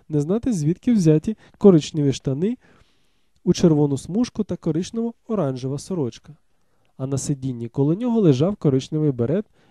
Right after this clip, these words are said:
із жовтою обвідкою. «Я чекав, коли ти нарешті помітиш», — сказав Рендом.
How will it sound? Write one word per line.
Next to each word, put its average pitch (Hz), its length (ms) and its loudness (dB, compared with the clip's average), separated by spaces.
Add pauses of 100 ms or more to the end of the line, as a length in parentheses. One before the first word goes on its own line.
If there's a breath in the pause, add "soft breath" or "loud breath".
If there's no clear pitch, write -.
(140)
із 156 160 -2
жовтою 131 460 -2
обвідкою. 151 760 -8 (600)
«Я 180 180 2
чекав, 175 380 -2
коли 151 220 2
ти 143 100 -12
нарешті 139 400 -4
помітиш», — 123 600 -8 (160)
сказав 107 420 -4
Рендом. 107 400 -12